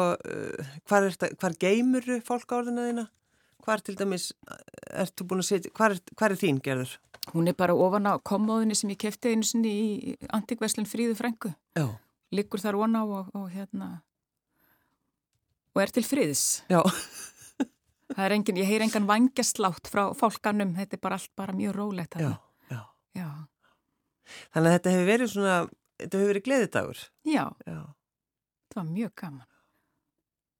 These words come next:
Speaker 2: Og athöfnin svona í covid-stíl, maður fékk hérna tíu mínútur korter og, og svo var komið að næsta.
Speaker 1: Já, einmitt.
Speaker 2: Þannig að þetta var en hátíðlegt og, og fallegt og, og einlægt og indælt.
Speaker 1: Já,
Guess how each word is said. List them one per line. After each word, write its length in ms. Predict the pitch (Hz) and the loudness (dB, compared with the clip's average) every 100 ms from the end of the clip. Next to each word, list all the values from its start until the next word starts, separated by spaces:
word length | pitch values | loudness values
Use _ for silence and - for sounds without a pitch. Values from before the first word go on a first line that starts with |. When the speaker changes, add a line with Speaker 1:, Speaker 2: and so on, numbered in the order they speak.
| - | -2
Speaker 2:
Og 60 | 180 | 0
athöfnin 380 | 185 208 180 | 0 -2 -2
svona 180 | - 185 | -2 -4
í 40 | 175 | -4
covid-stíl, 640 | 202 202 208 - 247 339 | -4 -4 -2 -2 -2 -4
maður 300 | 277 175 180 - | -4 -6 -8 -8
fékk 300 | 202 190 220 | -8 -6 -4
hérna 200 | 233 220 _ | -4 -4 _
tíu 240 | - 208 | -6 2
mínútur 240 | 226 226 220 | 2 2 0
korter 480 | 247 247 - 277 233 | -2 -2 -4 -4 -2
og, 140 | 214 | -4
og 560 | 208 - _ _ _ _ - | -6 -10 _ _ _ _ -6
svo 140 | 214 | -2
var 80 | 208 | -2
komið 240 | - 233 233 | 6 6 8
að 80 | |
næsta. 280 | 254 - 294 - - | 4 2 -2 -10 -2
Speaker 1:
Já, 180 | 190 113 - _ | 0 0 -6 _
einmitt. 520 | - 220 135 - - - _ _ _ | -4 -2 -2 -8 -20 -20 _ _ _
Speaker 2:
Þannig 200 | 143 127 | -14 -14
að 80 | |
þetta 300 | 143 131 - | -16 -16 -10
var 100 | 240 | -8
en 140 | 156 143 - - - | -8 -10 -12 -20 -12
hátíðlegt 680 | - 147 - 139 127 - 127 | -4 -4 -4 -12 -12 -12 -12
og, 60 | |
og 100 | 131 | -10
fallegt 520 | - 135 - - - | -10 -10 -12 -16 -16
og, 100 | 127 _ _ | -18 _ _
og 160 | 139 - | -18 -6
einlægt 500 | 160 175 185 - 180 | -6 -4 -10 -12 -12
og 120 | 185 | -4
indælt. 480 | 233 262 - - - | -4 -2 -10 -12 -10
Speaker 1:
Já, 180 | 175 | -8